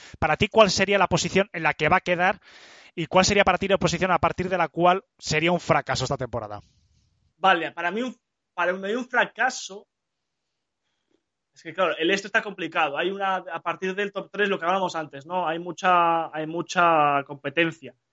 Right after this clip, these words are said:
Speaker 2: Yo creo que un fracaso sería jugar play-in, eh, realmente. Creo que no está el equipo para eso, pero que puede pasar perfectamente. Y yo me conformaría un, un cuarto, un cuarto, quinto puesto, vamos a decir cuartas. Venga, vamos a ser optimistas, que estamos en,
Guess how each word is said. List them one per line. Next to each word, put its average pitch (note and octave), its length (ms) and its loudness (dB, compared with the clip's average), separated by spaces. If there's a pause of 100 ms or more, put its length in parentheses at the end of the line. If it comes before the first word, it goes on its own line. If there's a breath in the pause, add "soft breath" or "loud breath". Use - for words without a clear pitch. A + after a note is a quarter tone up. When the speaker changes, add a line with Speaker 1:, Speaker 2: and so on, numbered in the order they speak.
(300)
Speaker 2:
Yo F#3+ 100 0
creo B3 160 4
que A#3 60 -4
un A#3 100 0
fracaso A3+ 320 0
sería A3 180 2
jugar G#3 260 2
play-in, G3 420 -2 (960)
eh, C#3+ 240 -10
realmente. E3 560 -2 (220)
Creo E3+ 160 -8
que E3+ 160 -4
no F3+ 220 -6
está E3+ 180 -4
el E3 60 -2
equipo D#3+ 300 -8
para D#3+ 200 4
eso, F3 200 -2
pero C#3 160 -14
que C#3+ 80 -20
puede F3 180 -2
pasar E3 220 -8
perfectamente. F3 640 -4 (720)
Y F3 140 -10
yo F#3 120 4
me A#3 140 2
conformaría A3 880 2
un, A3 360 -10
un A#3 200 -6
cuarto, G#3+ 580 0
un G3+ 180 -4
cuarto, A#3 320 0
quinto G#3 320 -6
puesto, A3 320 -2
vamos A3 220 0
a G3+ 80 0
decir F3+ 180 -6
cuartas. D#3+ 320 0
Venga, D#3+ 200 -2
vamos G3 180 2
a F#3+ 40 -6
ser G3 100 2
optimistas, G3 440 0
que E3 80 -8
estamos F3 300 -4
en, E3 460 -6